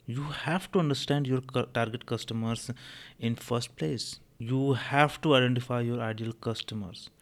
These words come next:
You have to identify those folks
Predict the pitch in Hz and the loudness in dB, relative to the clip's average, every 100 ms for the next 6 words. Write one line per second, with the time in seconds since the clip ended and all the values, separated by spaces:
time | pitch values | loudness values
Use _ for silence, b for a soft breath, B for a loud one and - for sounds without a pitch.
0 | b b b 113 113 104 104 117 120 123 | b b b -6 -4 -4 -4 4 4 4
1 | - 139 135 - 107 107 107 - 110 110 | -2 -2 -2 -2 -4 -2 -4 -4 -4 -2
2 | 107 - - - 170 139 131 - | -4 -6 -6 8 12 10 8 -6